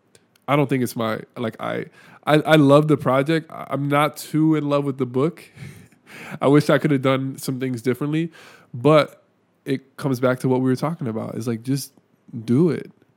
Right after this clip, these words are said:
And it's a part of your story, and it's a part of your growth, and it's a part of, um, just who you are. So I,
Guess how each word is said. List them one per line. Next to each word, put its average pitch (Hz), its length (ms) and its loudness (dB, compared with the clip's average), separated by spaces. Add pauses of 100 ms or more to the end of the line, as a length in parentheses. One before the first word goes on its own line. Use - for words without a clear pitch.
(760)
And 117 600 0 (1120)
it's 131 180 -4
a 123 60 0
part 135 240 0
of 113 80 -4
your 110 120 0
story, 123 540 -2 (180)
and 123 100 -6
it's 117 140 -6
a 107 40 -4
part 127 320 0
of 113 360 -2 (600)
your 113 160 -6
growth, 110 500 0
and 110 120 -6
it's - 120 -10
a 104 40 -8
part 117 320 -4
of, 107 340 -6 (520)
um, 107 640 -4 (1600)
just 113 200 -6
who 120 100 0
you 110 200 0
are. 120 320 -2 (440)
So 127 180 2
I, 135 260 2